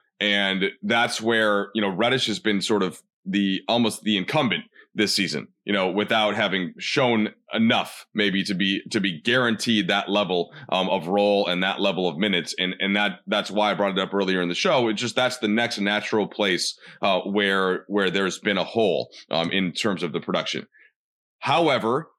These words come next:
the Lakers have, I mentioned earlier, they've had six different starting lineups, right, since, uh,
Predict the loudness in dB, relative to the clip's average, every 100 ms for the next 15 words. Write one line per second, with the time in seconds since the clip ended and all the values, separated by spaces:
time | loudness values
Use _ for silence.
0 | _ _ _ 0 2 4 2 2 0 0
1 | 0 0 0 2 2 2 2 0 2 2
2 | 0 0 0 0 -2 -2 -2 0 2 2
3 | 2 0 -2 -6 -2 0 0 -2 0 0
4 | 0 0 0 2 -2